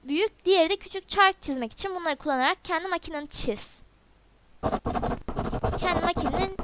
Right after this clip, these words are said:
içini çiz diyor. Bakalım. Büyük dişli. Bir de küçük çiz-,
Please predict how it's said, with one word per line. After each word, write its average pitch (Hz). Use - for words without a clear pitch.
içini -
çiz 277
diyor. 247
Bakalım. 427
Büyük 370
dişli. 294
Bir 349
de 370
küçük 370
çiz-, 254